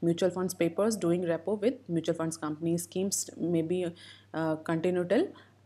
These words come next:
May eleven or till the utilization of the allocated amount। मतलब जब, या तो ग्यारह मई तक या जब तक कि जो अमाउंट एलोकेट किया है पचास हज़ार करोड़ का, वो ख़त्म नहीं हो जाता तब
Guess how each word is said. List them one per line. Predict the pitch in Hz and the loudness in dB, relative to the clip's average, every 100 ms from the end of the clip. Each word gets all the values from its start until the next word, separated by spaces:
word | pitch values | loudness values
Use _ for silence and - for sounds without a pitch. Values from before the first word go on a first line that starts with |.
| - | -6
May | 160 208 - | -2 0 4
eleven | 165 160 170 330 - | 4 4 2 0 0
or | 175 262 - - - | 0 0 -4 -16 0
till | 180 175 | 2 4
the | |
utilization | 170 165 156 151 156 160 | 2 2 2 2 0 -2
of | 160 151 | -4 -4
the | 254 - 160 | -4 -2 0
allocated | 156 156 151 247 | 0 0 0 2
amount। | - 160 151 | 2 0 0
मतलब | 151 156 156 | 0 -2 -4
जब, | 151 - 160 | -8 -6 -4
या | |
तो | 156 185 170 - - - - - | -2 -2 -4 -6 -20 -20 -14 -2
ग्यारह | 156 156 165 | 0 2 2
मई | 180 | 0
तक | 185 339 - - - - | 2 0 0 -16 -16 0
या | 190 | 4
जब | 202 196 190 - | 4 4 2 4
तक | 214 214 | 2 2
कि | 233 269 190 - - 175 | 4 4 4 -6 -10 -4
जो | 175 180 | 2 4
अमाउंट | 165 170 190 170 | 6 4 4 4
एलोकेट | 170 170 175 175 | 2 4 2 2
किया | 180 | 2
है | 190 | 2
पचास | 175 175 | 0 0
हज़ार | 175 165 | 0 -2
करोड़ | 165 165 | 0 -2
का, | 160 | 0
वो | 185 277 | 0 0
ख़त्म | - 165 147 | 0 -2 0
नहीं | 143 | -2
हो | 139 | -4
जाता | 131 220 | -6 -4
तब | 135 | -4